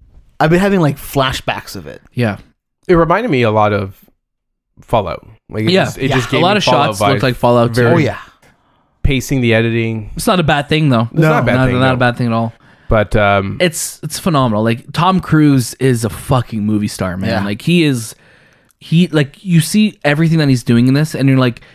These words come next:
Speaker 2: you're just, you're in it. And Mission Impossible's in a spot, I think, since the fourth film, and I love all them all, but since Ghost Protocol, Mission Impossible has been on a path just to one-up itself every single time. You have Ghost Protocol and the Burj Khalifa.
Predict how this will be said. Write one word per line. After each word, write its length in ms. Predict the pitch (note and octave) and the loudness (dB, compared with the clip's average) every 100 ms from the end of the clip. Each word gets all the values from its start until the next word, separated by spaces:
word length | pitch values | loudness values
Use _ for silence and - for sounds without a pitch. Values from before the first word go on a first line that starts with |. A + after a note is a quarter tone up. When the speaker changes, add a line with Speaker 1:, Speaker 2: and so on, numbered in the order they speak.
| - _ _ _ _ _ - | -20 _ _ _ _ _ 0
Speaker 2:
you're 160 | D3+ | 2
just, 200 | F3+ - - | 2 0 0
you're 240 | D#3 D3 - | 2 2 0
in 160 | D3+ | 0
it. 220 | C3 G#2 - | 0 -2 -6
And 180 | C#3+ C#3+ | 0 2
Mission 220 | D#3 E3 | 2 2
Impossible's 580 | E3+ - B2+ D3 C#3+ B2+ | 0 2 0 2 0 2
in 80 | B2 | 2
a 60 | B2 | 0
spot, 360 | - A#2 A2+ | 0 0 2
I 80 | G#2 | 0
think, 220 | C3 B2 | 0 -2
since 300 | - C3+ C3 | 0 -2 -2
the 80 | - | -4
fourth 360 | - A#2+ B2 - | -2 0 0 -2
film, 240 | A2 G2 | -4 -2
and 80 | A#2 | -2
I 40 | F3 | 0
love 180 | G#3+ | 2
all 80 | C3 | 2
them 140 | A#2 B2 | 4 4
all, 300 | A#2 F2+ - - - - - _ - | 4 0 -8 -20 -20 -20 -20 _ -2
but 140 | D3 C3+ | -2 0
since 240 | G#3+ B3+ | 0 0
Ghost 360 | - D3 C#3 - | 0 0 0 0
Protocol, 680 | C3 B2+ - A2+ F#2 G2 - _ _ _ - | 0 0 0 0 0 -2 -10 _ _ _ -2
Mission 260 | D3 D#3+ | -2 0
Impossible 440 | F3+ D#3 C#3+ - C3 | 0 2 2 2 2
has 120 | B2+ | 2
been 140 | B2+ | 2
on 140 | B2 G#2+ | 2 0
a 40 | |
path 520 | - B2 A2+ G#2 - | -2 0 0 0 -6
just 280 | - B2 - | -4 -4 -4
to 160 | - A2+ | -4 -2
one-up 420 | A2+ B2 G#2 - | 0 0 0 -4
itself 460 | A#2+ - G#2+ G2+ - - | -6 -2 -2 -2 -10 -6
every 400 | A#2+ A2+ A2 G#2+ | -4 -2 -4 -6
single 380 | - A#2 G2+ | -4 -2 -2
time. 460 | F#2+ - G#2 F#2 F2 _ - - _ - | -4 -2 -2 -2 -8 _ -20 -20 _ -2
You 120 | A2+ | 0
have 120 | G#2+ | 0
Ghost 200 | C3+ C3 | 0 0
Protocol 360 | C3+ C3 C3 A#2+ | 0 0 2 2
and 80 | A2+ | 2
the 40 | |
Burj 240 | A2+ A2+ | 0 -2
Khalifa. 540 | - A2+ A2 G#2 G2+ | 0 0 0 -2 -4